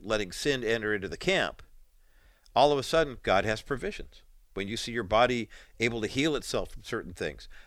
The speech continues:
um, God made provisions. When you see, "Hey, you can eat this kind of food," God made provisions. When you see Jesus in the Passover, you begin to realize, "Hey, wait a minute, the Passover isn't just about, well, this is kind of a funky meal, and we all put blood on the doorpost, and, you know, we,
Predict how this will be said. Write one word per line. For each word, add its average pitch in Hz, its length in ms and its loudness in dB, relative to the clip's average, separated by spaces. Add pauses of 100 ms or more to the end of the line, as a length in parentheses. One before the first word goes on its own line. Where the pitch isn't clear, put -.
(140)
um, 95 300 0
God 80 220 -2
made 98 140 -4
provisions. 123 460 -6
When 101 80 -10
you 104 60 -6
see, 113 160 -2
"Hey, 214 160 4
you 127 160 -2
can 104 120 -10
eat 117 160 -8
this - 120 -8
kind 131 160 -2
of 117 60 -10
food," 139 240 -8 (240)
God 98 220 0
made 107 180 -2
provisions. 113 480 -6 (380)
When 139 140 -2
you 135 80 0
see 208 280 4
Jesus 165 500 2
in 135 160 -4
the 123 80 2
Passover, 143 600 2
you 107 160 -4
begin 107 260 0
to 117 60 -2
realize, 117 440 4
"Hey, 156 120 -2
wait 185 180 0
a - 20 -4
minute, 135 160 -6
the - 60 -10
Passover 165 540 0
isn't 113 180 -4
just 120 180 -8
about, 107 280 4 (240)
well, 131 100 2
this 185 140 0
is 220 80 -8
kind 214 140 4
of 127 60 0
a 107 60 2
funky 127 380 0
meal, 101 340 0
and 110 100 -4
we 104 60 -2
all 113 140 2
put 120 240 -4
blood 101 180 4
on 110 100 -2
the 101 60 -6
doorpost, 107 540 -2
and, 98 280 -6
you 101 60 -6
know, 92 60 -4
we, 92 140 -4